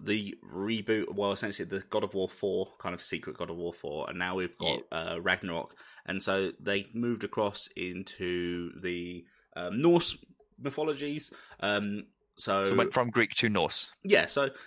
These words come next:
Speaker 1: now, it, but at the same time, they've kept Kratos as this main character. They've not reshuffled it to be like, "Oh, he's a Norse god." No, they've brought him in,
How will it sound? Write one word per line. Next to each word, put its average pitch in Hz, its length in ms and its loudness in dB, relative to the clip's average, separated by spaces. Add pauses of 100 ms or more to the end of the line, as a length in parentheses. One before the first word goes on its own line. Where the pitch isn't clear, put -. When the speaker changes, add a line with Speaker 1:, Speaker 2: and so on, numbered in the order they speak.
Speaker 1:
now, 147 480 4
it, 117 220 -2
but 127 160 6
at 127 60 2
the 143 80 -4
same 165 180 2
time, 135 380 0
they've 127 200 2
kept - 260 -2
Kratos 139 440 0
as 120 140 -4
this 120 120 0
main 117 160 -4
character. 107 280 -2
They've 107 180 2
not 120 300 2
reshuffled 110 560 0
it 98 100 0
to - 60 -16
be 98 80 -2
like, 95 160 -2
"Oh, 87 180 -4
he's 87 180 -8
a 92 40 -6
Norse 90 180 -8
god." 87 180 -8
No, 120 240 0
they've 101 200 -4
brought 139 220 6
him 117 140 2
in, 104 200 2